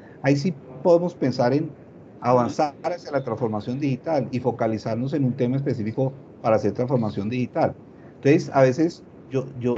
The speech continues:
yo me imagino que para varias entidades debe ser un poco confuso a qué le voto corriente, ¿sí? Ese es un caso. El otro caso, que es el del Archivo Bogotá, que es otro caso, eh, bien chévere po-,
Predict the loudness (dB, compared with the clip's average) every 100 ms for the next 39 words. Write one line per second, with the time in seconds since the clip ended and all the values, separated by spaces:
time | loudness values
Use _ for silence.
0 | 0 2 4 4 2 -2 -8 -12 -4 -4
1 | -4 -2 0 0 -2 -2 0 0 0 2
2 | 2 2 2 2 -2 -2 -2 -2 0 -2
3 | 0 0 -2 -6 -16 -14 -8 0 4 6
4 | 8 6 4 0 2 4 4 2 -8 -16
5 | -18 -18 -14 -4 -4 -4 -12 -20 -20 -18
6 | -16 -14 -6 -4 -4 -6 -2 2 2 0
7 | -14 -18 -20 -20 -6 0 0 0 2 2
8 | 2 0 -2 0 2 2 2 0 2 2
9 | 0 -2 -4 -4 -8 -16 -20 -20 -20 -6
10 | 2 2 4 2 4 4 4 4 2 2
11 | 0 -2 -4 -2 -4 -6 -6 -6 -6 -8
12 | 0 2 2 0 -2